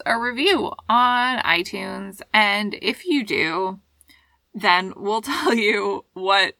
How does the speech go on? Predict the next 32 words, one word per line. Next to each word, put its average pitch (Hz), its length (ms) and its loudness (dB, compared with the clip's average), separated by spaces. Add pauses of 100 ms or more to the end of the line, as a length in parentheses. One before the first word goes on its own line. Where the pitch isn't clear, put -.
(280)
incredibly 233 760 2
specific 247 640 0
animal 208 500 2
you 190 180 0
turn 220 320 0
into 214 640 -2 (380)
when 208 240 0
you're 208 160 2
bitten 208 640 0
by 180 600 2 (120)
probably 320 300 2 (240)
literally 247 640 -6
anything. 262 600 -2
I 220 220 4
don't 427 240 0
remember 220 420 0
if 226 80 -2
you 247 140 -2
actually 190 380 4
have 208 120 -2
to 208 80 -14
be 190 140 -4
bitten 185 420 -4
by 190 200 2
the 196 160 -8
thing 202 580 -4
that 196 180 4
you 185 160 -4
turn 208 260 -4
into. 185 480 -4
Probably 330 540 2
not. 185 580 -2